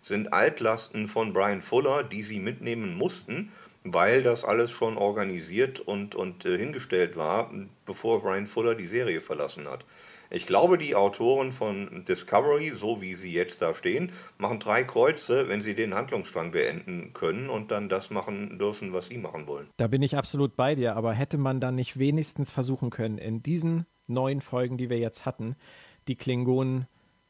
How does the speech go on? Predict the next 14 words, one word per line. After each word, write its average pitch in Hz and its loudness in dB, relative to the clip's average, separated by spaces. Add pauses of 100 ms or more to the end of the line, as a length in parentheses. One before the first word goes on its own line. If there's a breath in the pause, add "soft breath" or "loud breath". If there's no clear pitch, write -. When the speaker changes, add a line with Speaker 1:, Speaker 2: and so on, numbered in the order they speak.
(200)
Speaker 2:
etwas 143 -2
kompetenter 127 -2
darzustellen? 98 -10
Wenn 123 0
ich 131 -4
alleine 131 0
jetzt 135 0
sehe, 135 0
dass 110 -6
die 120 -2
in 113 -2
der 113 0
aktuellen 123 -2
Folge 110 -2